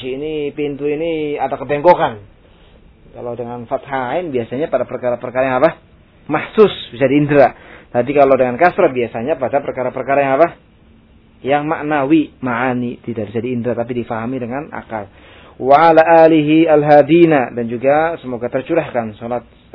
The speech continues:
salawat dan salam kepada keluarga, keluarganya al-hadin, yaitu ad-dalin, yang menunjuki manusia kepada jalan yang lurus. Ya. <clears throat> Wa ashabihi alladzina syahadu ad-din, dan juga kepada para sahabatnya yang mereka memenangkan, menampakkan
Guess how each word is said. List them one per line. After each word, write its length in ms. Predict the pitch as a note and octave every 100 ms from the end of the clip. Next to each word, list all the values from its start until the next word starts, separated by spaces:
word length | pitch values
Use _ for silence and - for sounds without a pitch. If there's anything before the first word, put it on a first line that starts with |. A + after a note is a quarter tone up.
| A2 -
salawat 320 | A#2+ B2 A2+
dan 80 | A2 A2+
salam 400 | A#2 C#3+ E3+ E3+ - - _
kepada 580 | A#2+ - A#2 A#2 A#2 A2+
keluarga, 480 | - B2+ A#2+ G2+ A#2+
keluarganya 640 | A2 C3 B2+ A#2 B2 A#2+
al-hadin, 560 | B2 A#2 A#2 A2 C#3 E3+
yaitu 160 | B2+ A#2+
ad-dalin, 800 | B2+ - B2+ C3 D3+ D#3 A#2 G2+ -
yang 80 | A#2
menunjuki 480 | A#2 A#2 G#2+ G2+ B2
manusia 400 | B2 A#2 B2 A#2+
kepada 480 | A2+ A#2 C#3 E3 - _ _ -
jalan 240 | A#2+ A#2+
yang 160 | A#2 A#2
lurus. 280 | C#3 C3+ - - - - - - - - -
Ya. 240 | G#2+ A2
<clears throat> 1080 | - F#3 D#3 A#2 _ _ _ _ _ _ -
Wa 180 | D3+ C#3
ashabihi 500 | - D3 D3+ C#3+ D3+ D#3
alladzina 480 | D#3 C#3+ D#3 D#3 D3+
syahadu 400 | D3+ D#3 D3 D#3+
ad-din, 480 | D3 B2 F3+ E3
dan 140 | B2+ B2
juga 240 | A#2+ C3
kepada 240 | A2+ A#2+ A#2+
para 160 | B2
sahabatnya 640 | C3 B2 A#2+ D#3 C#3+ A#2 A2
yang 240 | B2 B2
mereka 560 | B2+ C#3+ C#3+ E3 E3 -
memenangkan, 800 | D3 D3+ D3+ D#3+ F3+ E3 C#3+ B2+
menampakkan 580 | D3 C#3+ C3+ - -